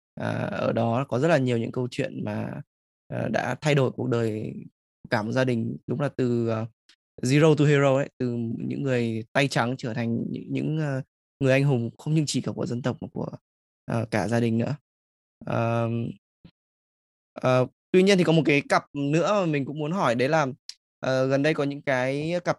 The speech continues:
cha con cầu thủ ấy, ví dụ như là Chiesa chẳng hạn ở Italia, thì bố là huyền thoại của Ý và con bây giờ cũng là tỏa sáng ở, ờ, ở đội tuyển quốc gia.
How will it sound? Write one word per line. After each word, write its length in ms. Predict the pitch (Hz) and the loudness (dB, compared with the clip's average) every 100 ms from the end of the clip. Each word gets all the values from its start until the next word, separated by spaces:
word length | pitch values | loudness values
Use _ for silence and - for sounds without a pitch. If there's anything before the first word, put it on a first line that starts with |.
| _ | _
cha 180 | 190 185 | 0 2
con 300 | 190 180 165 | 2 2 2
cầu 140 | 131 | -2
thủ 260 | 135 131 120 | -2 -2 0
ấy, 160 | 165 - | -4 -8
ví 200 | - 151 | -8 -4
dụ 80 | 170 | -2
như 120 | 160 | 0
là 80 | 143 | -2
Chiesa 480 | - 175 170 185 165 | 2 2 2 2 2
chẳng 100 | 123 | 2
hạn 140 | 120 | -2
ở 60 | 101 | -6
Italia, 520 | 143 156 151 165 160 156 156 _ _ _ 127 | -6 0 2 4 4 2 -2 _ _ _ -6
thì 60 | |
bố 280 | 123 127 135 | 0 2 4
là 100 | 170 | 4
huyền 220 | 156 123 | 4 2
thoại 260 | 143 151 - | 0 -2 -2
của 140 | - | -4
Ý 280 | 110 127 143 | 0 2 2
và 100 | 160 | 0
con 320 | - 147 151 | -2 -2 0
bây 100 | 151 | -2
giờ 140 | 139 120 | -4 -6
cũng 180 | - | -6
là 280 | 143 131 165 120 - 85 - | -6 -4 -4 -4 -8 -14 -10
tỏa 160 | 110 90 | -6 -6
sáng 360 | - 117 120 | -2 -2 -2
ở, 460 | 156 139 113 107 110 - _ _ _ _ - | -2 -2 -4 -6 -8 -12 _ _ _ _ -10
ờ, 340 | - 123 120 117 | -4 -2 -2 -2
ở 140 | 123 | -4
đội 120 | 113 | -2
tuyển 120 | 135 127 | -2 -2
quốc 120 | 156 | 0
gia. 300 | 170 165 | 2 2